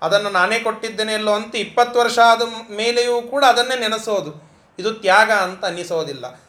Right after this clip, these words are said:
ತುಳಸಿ ಪತ್ರವನ್ನ ಇಟ್ಟು "ಕೃಷ್ಣಾರ್ಪಣ" ಅಂತ ಅನ್ನುವುದಕ್ಕೆ ತ್ಯಾಗ ಅಂತ ಕರೀತಾರೆ. ಅದು ನನ್ನದಲ್ಲ, ಇದಂ ನ ಮಮ ಅನ್ನುವ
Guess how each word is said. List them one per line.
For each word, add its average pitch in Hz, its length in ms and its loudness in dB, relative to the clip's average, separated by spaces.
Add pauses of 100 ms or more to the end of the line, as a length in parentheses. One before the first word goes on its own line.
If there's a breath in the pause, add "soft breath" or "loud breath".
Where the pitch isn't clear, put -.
(200 soft breath)
ತುಳಸಿ 247 500 2
ಪತ್ರವನ್ನ 247 880 0
ಇಟ್ಟು 277 300 -10
"ಕೃಷ್ಣಾರ್ಪಣ" 262 1000 4
ಅಂತ 226 380 -2
ಅನ್ನುವುದಕ್ಕೆ 240 920 -2
ತ್ಯಾಗ 226 380 2
ಅಂತ 160 340 -4
ಕರೀತಾರೆ. 139 640 -12 (800 soft breath)
ಅದು 214 220 4
ನನ್ನದಲ್ಲ, 240 840 2 (1700)
ಇದಂ 220 300 0 (100)
ನ 226 40 0 (260)
ಮಮ 220 260 0 (880)
ಅನ್ನುವ 311 420 4